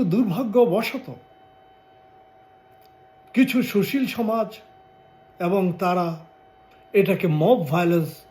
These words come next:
বলে আখ্যায়িত করতে চায় এবং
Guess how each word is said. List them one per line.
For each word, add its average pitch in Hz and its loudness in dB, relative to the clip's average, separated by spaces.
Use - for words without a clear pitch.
বলে 147 0
আখ্যায়িত 180 -4
করতে 165 -6
চায় 240 0
এবং 208 2